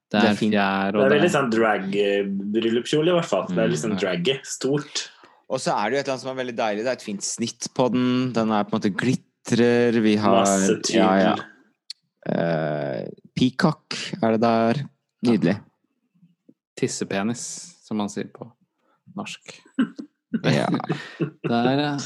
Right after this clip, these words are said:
Speaker 1: Og så er det
Speaker 3: Og
Speaker 1: svarte
Speaker 3: blomster.
Speaker 1: roser. Og så er det, vi har ikke overdrevet med påfuglfjæra. Det ser ut som man har kjøpt seks stykker.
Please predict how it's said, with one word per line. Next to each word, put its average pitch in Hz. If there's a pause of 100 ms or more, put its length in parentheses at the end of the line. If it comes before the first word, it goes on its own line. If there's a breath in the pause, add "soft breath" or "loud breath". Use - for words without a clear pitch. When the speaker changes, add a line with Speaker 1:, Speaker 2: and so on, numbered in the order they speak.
Speaker 1:
Og 123
så 123
er 120
det 123
Speaker 3:
Og 135
Speaker 1:
svarte 135
Speaker 3:
blomster. 127
Speaker 1:
roser. 151 (480)
Og 113
så 120
er 120
det, 123 (100)
vi -
har 104
ikke 175 (280)
overdrevet 92
med 98
påfuglfjæra. 104
Det 110
ser 104
ut 90
som -
man 127
har 110
kjøpt - (140)
seks -
stykker. 131